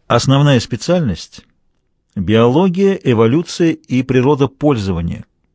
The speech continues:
Три дополнительно сданных предмета — токсикология, ботаника и энтомология, а также факультатив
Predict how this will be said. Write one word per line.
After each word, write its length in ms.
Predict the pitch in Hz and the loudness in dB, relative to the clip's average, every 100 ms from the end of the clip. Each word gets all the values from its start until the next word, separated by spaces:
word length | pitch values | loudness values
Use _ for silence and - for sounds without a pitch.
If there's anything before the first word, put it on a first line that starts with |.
| _ _ _ _ _ | _ _ _ _ _
Три 200 | - 131 | 0 0
дополнительно 640 | 120 117 120 113 101 104 104 | 2 2 4 4 2 0 0
сданных 340 | 104 113 110 | 0 0 0
предмета — 460 | 120 127 185 165 104 | -4 -2 0 0 -2
токсикология, 960 | - 113 - 123 120 120 160 156 156 | -2 -8 -6 -4 0 2 2 0 0
ботаника 680 | 120 113 - 156 143 147 127 - _ _ | 0 0 0 0 0 -2 -4 -8 _ _
и 160 | 143 - | -4 -2
энтомология, 680 | 127 123 120 110 85 78 85 _ _ _ _ _ _ _ _ _ | -2 0 0 0 -2 -6 -12 _ _ _ _ _ _ _ _ _
а 140 | 190 | -4
также 400 | - 151 135 143 | 0 -2 0 -2
факультатив 840 | - 123 110 95 107 - 196 - | -2 -2 -2 0 -2 -2 -4 -4